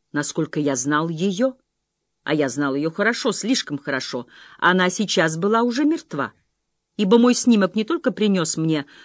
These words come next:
многозначную сумму, которая помогает сегодня оплатить наши мосты де Гудент, мой снимок стоил ей жизни.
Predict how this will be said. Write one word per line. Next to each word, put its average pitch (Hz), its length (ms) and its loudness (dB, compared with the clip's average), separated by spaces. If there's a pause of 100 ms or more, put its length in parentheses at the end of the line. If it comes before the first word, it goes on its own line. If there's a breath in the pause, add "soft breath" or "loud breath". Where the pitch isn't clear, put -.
(100)
многозначную 208 960 2
сумму, 135 800 -4 (800)
которая 190 360 0
помогает 233 440 2
сегодня 247 360 2
оплатить 277 420 0
наши 254 360 2 (260 loud breath)
мосты 247 540 0 (360 soft breath)
де 185 260 4
Гудент, 185 800 -2 (500)
мой 170 380 2
снимок 151 920 -4 (360)
стоил 151 480 0
ей 196 180 -2
жизни. 226 640 -4